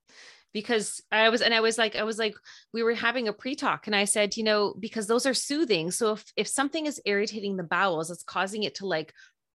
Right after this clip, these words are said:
push things out at an exponential pace at an, at, as a crazy speeds. We want something to also soothe the irritation. And if we think about these, they also create, like, a gel-like mucus. So they clearly hold water in them. So they're viscous.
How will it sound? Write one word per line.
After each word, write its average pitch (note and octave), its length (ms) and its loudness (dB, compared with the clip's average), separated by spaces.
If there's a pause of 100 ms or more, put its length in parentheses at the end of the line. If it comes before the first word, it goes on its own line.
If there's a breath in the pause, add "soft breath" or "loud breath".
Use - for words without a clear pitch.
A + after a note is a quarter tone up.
(140)
push A#3+ 300 -2
things F#3+ 200 -2
out F#3 240 2
at D#3+ 60 -6
an D#3+ 80 -8
exponential E3 640 -6
pace E3+ 600 -4
at E3 100 -2
an, D#3+ 180 -8
at, E3 160 -6
as E3 140 -12
a D#3+ 80 -8
crazy E3+ 380 -6
speeds. D#3 560 -10 (280 loud breath)
We A3+ 80 -2
want G#3+ 200 0
something G3 240 -6
to - 100 -6
also E3+ 240 -6
soothe F3 420 -4
the - 120 -4
irritation. D#3+ 800 -8 (580 loud breath)
And F3 420 0 (380)
if G3+ 160 -2
we E3+ 100 -2
think B3+ 320 -6
about F3 380 2
these, E3+ 440 -6
they F#3+ 140 0
also F3 400 -2
create, E3+ 380 -2
like, E3 160 -6
a E3+ 60 -4
gel-like D#3 580 -4
mucus. F3 560 -4
So F3+ 160 -4
they E3+ 100 -4
clearly B3 380 -8
hold D#3+ 320 -8
water A#3 260 -6
in B2 160 -12
them. A#2 280 -14 (300 soft breath)
So F3+ 180 -4
they're F#3+ 180 -2
viscous. - 760 -8